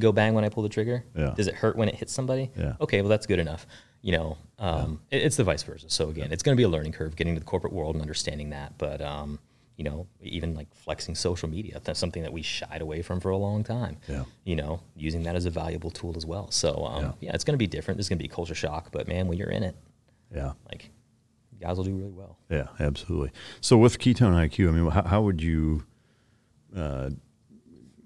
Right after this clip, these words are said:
Speaker 2: kind of describe what exactly, like, what's your main deal with him? I know in, in
Speaker 1: Yeah.
Speaker 2: the bio, it's,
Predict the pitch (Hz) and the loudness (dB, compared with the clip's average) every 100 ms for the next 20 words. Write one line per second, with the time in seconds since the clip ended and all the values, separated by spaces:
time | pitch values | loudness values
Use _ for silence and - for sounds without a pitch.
0 | - - 85 69 71 - - 85 76 73 | -10 0 0 2 0 0 2 4 4 4
1 | 71 69 71 - - - - 85 80 73 | 2 -2 -6 -16 -20 -20 -10 0 2 2
2 | 73 76 71 71 71 69 67 71 65 85 | 2 2 2 -2 0 -2 -4 -6 -2 -2
3 | - 73 73 69 69 65 65 - - 98 | 0 0 0 0 0 -2 -4 -8 -18 -10
4 | 82 73 69 67 - 67 69 71 69 69 | -2 0 0 -2 -2 -2 0 0 0 0
5 | 69 71 67 71 71 69 67 67 - | 0 0 2 2 2 2 0 -2 -4